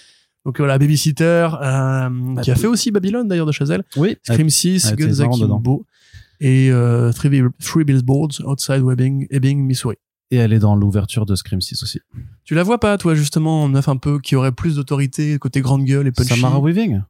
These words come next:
Speaker 1: par rapport à un Clark Kent plus maladroit, plus maladroit et tout, tu vois ? Moi, je vois vraiment, dans les actrices qui ont été citées, je vois vraiment cette écriture-là, hein. Vraiment, genre, le héros, ça va être le
Speaker 2: Super
Speaker 1: Clark
Speaker 2: bossy,
Speaker 1: Kent.
Speaker 2: quoi, du coup,
Speaker 1: Voilà.
Speaker 2: euh, ouais, hmm.
Speaker 1: Parce que, tu sais, dans Babysitter, elle a un petit peu cette énergie-là, tu vois, un peu grande
Speaker 2: Ouais.
Speaker 1: sœur et tout, hein.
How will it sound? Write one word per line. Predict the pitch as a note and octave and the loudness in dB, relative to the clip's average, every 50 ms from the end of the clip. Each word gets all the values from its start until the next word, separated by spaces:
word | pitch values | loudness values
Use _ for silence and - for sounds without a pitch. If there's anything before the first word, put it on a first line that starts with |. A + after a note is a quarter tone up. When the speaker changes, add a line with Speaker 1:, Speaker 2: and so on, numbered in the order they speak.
| _ - | _ -2
Speaker 1:
par | C3 B2+ | 0 2
rapport | C3 C#3 B2 - D3+ D3 C#3 | 2 2 2 2 0 2 2
à | C3+ | 0
un | C3 B2+ | 0 0
Clark | - C#3 C3 B2 | 0 -2 -2 -2
Kent | - D3 D3 C#3+ | -2 -2 -2 -2
plus | - - | -2 -2
maladroit, | C#3 C3 C3 C3 C3 B2+ B2+ C3 | -2 0 0 0 0 -2 -2 -4
plus | - - C#3 | -4 -4 -2
maladroit | C3+ B2+ B2 B2+ B2+ B2+ C3 C3 C3+ C#3 | -2 -2 0 0 0 0 0 0 0 -2
et | C#3 | -2
tout, | C#3 E3+ F3+ | -4 -6 -8
tu | G3 - F3 | -6 -6 -6
vois ? | F3+ F#3+ - _ _ _ _ _ _ _ _ _ _ _ _ _ _ _ _ - | -8 -8 -10 _ _ _ _ _ _ _ _ _ _ _ _ _ _ _ _ -2
Moi, | E3+ | 0
je | E3+ C#3 | 0 2
vois | C#3 C3 | 2 2
vraiment, | B2 C3+ C#3+ E3 E3 | 2 2 0 0 0
dans | D3 C#3 C3+ | 0 0 0
les | C#3 C#3 C#3 C3+ C3 | 2 2 2 2 2
actrices | C3+ C3+ - E3 D3 | 0 0 0 -2 -2
qui | - - | -2 -4
ont | C3 | -4
été | B2+ C3+ | -2 -2
citées, | B2 - C3 C3+ D#3 | -4 -4 -4 -2 -2
je | D3+ | -2
vois | C#3 B2 | -2 -2
vraiment | B2 B2+ C3+ C3+ | 0 0 0 -2
cette | - - | -2 -4
écriture-là, | - - A#2+ - A#2+ A#2+ A2+ | -6 -6 -6 -6 -6 -6 -6
hein. | A2 A#2+ - _ _ _ _ | -6 -8 -12 _ _ _ _
Vraiment, | - B2+ B2 B2+ C3 C#3 C3+ | -6 -4 -2 0 0 0 0
genre, | B2+ B2+ B2 A#2 A#2 A2+ - - - _ _ _ _ _ | 0 0 0 0 -2 -2 -4 -10 -20 _ _ _ _ _
le | C#3 C3+ C#3 D3 | 0 2 2 4
héros, | D3 C#3 C#3 D3 C#3+ | 4 4 4 2 2
ça | C3 - B2+ | 0 0 0
va | A#2+ B2+ | 0 0
être | B2+ B2+ - | 0 0 -2
le | B2 | -2
Speaker 2:
Super | B2 - A#2+ | 0 0 2
Speaker 1:
Clark | A2+ G#2+ | 2 4
Speaker 2:
bossy, | G#2+ A#2+ A#2 B2+ C3+ C#3 | 4 2 2 2 2 0
Speaker 1:
Kent. | C3+ B2 | 2 2
Speaker 2:
quoi, | C3 C3 | 2 2
du | B2 A#2+ | 2 0
coup, | A2+ - C3 | 0 0 0
Speaker 1:
Voilà. | B2 A#2 A2 G#2+ G#2 | 0 2 2 2 0
Speaker 2:
euh, | G#2 G#2+ | 0 0
ouais, | G#2 G#2+ G#2+ G#2+ G2 - | 0 0 0 -2 -2 -4
hmm. | - G#2+ G2+ | -4 -4 -4
Speaker 1:
Parce | G2 G2 | -4 -2
que, | - C#3+ | -2 -2
tu | C3 | -2
sais, | - F3 | 0 0
dans | D#3+ C#3+ C#3 | 0 0 0
Babysitter, | C#3 C#3 C#3 C3 D3+ C#3+ F3 F3 | 0 0 0 0 0 0 0 0
elle | D#3+ C#3 | 2 0
a | C3+ | 0
un | C3 | -2
petit | C3 | -2
peu | - - | -4 -6
cette | D3+ - | -4 -2
énergie-là, | C#3+ C#3 C3+ C#3 C#3 C3+ C#3 C#3 | -2 0 2 2 2 2 0 0
tu | C3+ - - | -2 -2 -4
vois, | B2 | -4
un | A#2 | -2
peu | - C3+ | -2 -2
grande | B2 B2+ C3 C3 | 0 0 2 2
Speaker 2:
Ouais. | C3 | 2
Speaker 1:
sœur | C3 C3 C3+ C3 | 2 2 2 0
et | B2+ A#2+ | 0 -2
tout, | - C3 C3 C3 | -2 -4 -2 -2
hein. | B2+ B2 A#2+ | -2 -2 -4